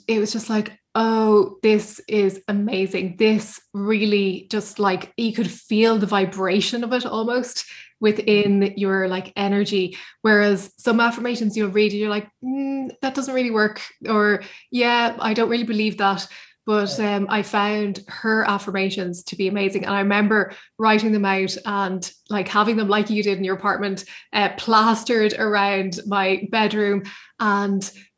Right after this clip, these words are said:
Speaker 1: loving, you know, just getting up in the morning and as I was going about my day, brushing my teeth, reading the affirmations, um, because they were so strong. Um, but yeah, it's finding that one that really kind of resonates with you,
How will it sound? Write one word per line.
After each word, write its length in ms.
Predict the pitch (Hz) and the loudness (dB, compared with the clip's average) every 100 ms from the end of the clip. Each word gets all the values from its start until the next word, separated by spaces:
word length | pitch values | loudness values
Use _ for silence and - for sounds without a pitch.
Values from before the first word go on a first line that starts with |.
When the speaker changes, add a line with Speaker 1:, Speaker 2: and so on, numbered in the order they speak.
| _ 233 | _ -2
Speaker 1:
loving, 800 | 226 226 220 233 226 214 202 214 | 2 2 2 0 2 2 0 -2
you 100 | 214 | -2
know, 200 | 202 196 | -2 -2
just 180 | 202 | -4
getting 220 | 214 214 214 | -4 -4 -4
up 80 | |
in 60 | 208 | -4
the 60 | 185 | -4
morning 460 | 202 202 196 185 | -2 -2 -2 -4
and 400 | 190 196 185 185 - - - | -4 -4 -4 -8 -14 -20 -6
as 360 | 208 202 190 196 | 0 2 0 -2
I 500 | 208 202 196 196 190 196 | -2 0 4 4 2 -2
was 280 | 190 - - - | -6 -8 -14 0
going 240 | 220 208 | 4 4
about 200 | 208 202 | 4 0
my 80 | 196 | 0
day, 200 | 202 202 | 2 2
brushing 240 | 202 196 202 | 2 -2 -6
my 80 | |
teeth, 260 | 190 202 196 | -4 -6 -4
reading 500 | 208 220 233 220 208 | -2 2 4 4 4
the 100 | 202 | 4
affirmations, 720 | 196 190 202 196 196 185 180 - - - | 0 -2 -2 -2 -2 -4 -6 -12 -20 -4
um, 340 | 208 196 190 - | 0 2 2 -2
because 200 | 226 214 | -4 0
they 100 | 196 | 0
were 100 | 190 | 0
so 180 | 208 196 | 0 -4
strong. 500 | - 196 185 175 175 - _ | -2 2 2 0 -6 -16 _
Um, 500 | 208 190 190 185 185 - | -2 0 0 0 -4 -4
but 320 | - 202 208 | -2 0 0
yeah, 420 | 220 214 202 180 - | 0 2 4 2 0
it's 340 | 220 214 - | -2 -2 -10
finding 540 | - 208 220 233 226 220 | -4 0 2 0 -2 -2
that 200 | 214 196 | -2 -2
one 420 | 196 185 185 190 - | -2 0 -2 -6 -6
that 160 | 208 | -6
really 280 | 190 202 202 | -2 0 0
kind 220 | 196 208 | -2 -2
of 160 | 196 175 | -2 -2
resonates 640 | 185 180 185 185 185 180 | -2 -2 -2 -2 -2 -4
with 200 | 185 180 196 | -6 -4 0
you, 240 | 180 175 | 0 0